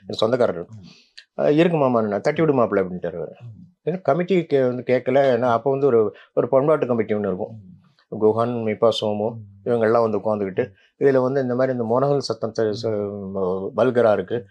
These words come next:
இந்த வார்த்தை வந்து உச்சரிப்பு சரியில்லை, ஏதாவது கரெக்ஷன் சொல்லுவாங்க, இலக்கிய சம்பந்தமான விஷயங்களா இருந்தா இருக்கும். எஃபெக்ட்ஸ் வந்து வரும்போது குஹன் மாதிரி ஆட்கள் வந்து அவங்கெல்லாம் வந்து,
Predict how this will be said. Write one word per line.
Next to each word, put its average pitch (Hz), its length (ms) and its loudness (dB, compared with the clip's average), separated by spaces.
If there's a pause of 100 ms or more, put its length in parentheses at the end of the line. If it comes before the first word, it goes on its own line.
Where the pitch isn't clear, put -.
(200)
இந்த 117 160 2
வார்த்தை 139 380 2
வந்து 120 200 0
உச்சரிப்பு 117 380 0
சரியில்லை, 104 480 0
ஏதாவது 143 600 2
கரெக்ஷன் 127 360 -2
சொல்லுவாங்க, 104 480 0
இலக்கிய 170 440 2
சம்பந்தமான 151 520 2
விஷயங்களா 139 360 2
இருந்தா 131 280 2
இருக்கும். 127 300 2
எஃபெக்ட்ஸ் 175 520 0
வந்து 147 220 2
வரும்போது 131 440 4 (420)
குஹன் 147 260 4
மாதிரி 139 200 4
ஆட்கள் 120 300 2
வந்து 117 220 2
அவங்கெல்லாம் 120 380 2
வந்து, 117 380 2